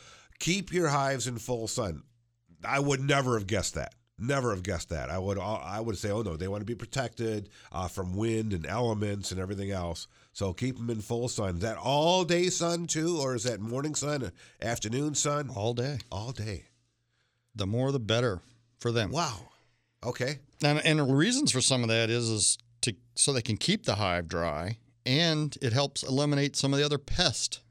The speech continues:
Speaker 2: that get in the bees.
Speaker 1: I see.
Speaker 2: We actually have hive beetles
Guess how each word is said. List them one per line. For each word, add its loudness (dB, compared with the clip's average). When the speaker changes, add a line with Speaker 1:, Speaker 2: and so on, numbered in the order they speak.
Speaker 2:
that 0
get 0
in 2
the -6
bees. -8
Speaker 1:
I -2
see. -6
Speaker 2:
We -2
actually 0
have 2
hive 0
beetles 0